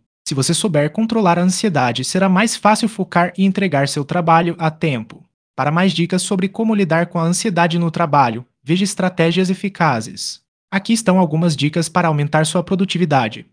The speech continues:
Um. Organize seu dia. Separe um tempo para planejar suas tarefas. Dois. Evite distrações. Mantenha o celular longe enquanto trabalha. Três.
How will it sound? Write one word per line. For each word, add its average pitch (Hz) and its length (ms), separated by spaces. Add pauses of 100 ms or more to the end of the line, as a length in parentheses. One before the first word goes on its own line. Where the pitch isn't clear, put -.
Um. 120 240 (380)
Organize 185 480
seu 143 160
dia. 127 460
Separe 143 420
um 180 60
tempo 151 280
para 160 220
planejar 165 480
suas 202 220
tarefas. 123 720 (360)
Dois. 147 440 (280)
Evite 175 300
distrações. 170 880
Mantenha 170 380
o 147 60
celular 160 420
longe 147 260
enquanto 165 360
trabalha. 117 640 (320)
Três. 147 440